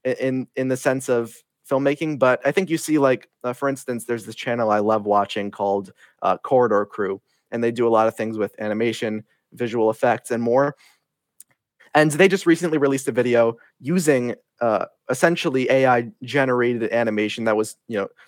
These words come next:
tweaked a lot. Um, and it, you know, it wasn't a great video, but, but the reason it was a great video is because they understood it was called anime rock, paper, scissors. And they, you know, they understood what made anime great,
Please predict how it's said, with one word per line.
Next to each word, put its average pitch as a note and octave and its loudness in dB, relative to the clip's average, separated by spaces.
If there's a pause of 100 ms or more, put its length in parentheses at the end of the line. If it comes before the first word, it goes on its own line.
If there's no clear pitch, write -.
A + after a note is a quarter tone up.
tweaked D#3+ -4
a B2+ 2
lot. G#2 2 (360)
Um, G2+ -4 (640)
and D#3 2 (140)
it, F3+ 2 (100)
you F#3 2
know, E3+ 4
it G3 4
wasn't F#3+ 4
a D3+ -6
great D#3+ 0
video, E3+ 2 (180)
but, D#3+ 2
but F3 2
the E3+ 6
reason E3+ 2
it D3 0
was D3 2
a C3+ -2
great C3+ 4
video D#3 4
is A#2+ 2
because A#2+ -2
they A#2+ 4
understood C3+ 2
it A#2+ 0
was B2 -2
called A#2 -2
anime A#2 2
rock, A2 2
paper, A2 -4
scissors. G2+ -6 (360)
And D3 4
they, F3+ 4
you D#3+ 6
know, D3 2
they D3 4
understood D#3 0
what B2 0
made B2+ 0
anime A2+ 0
great, G#2 -2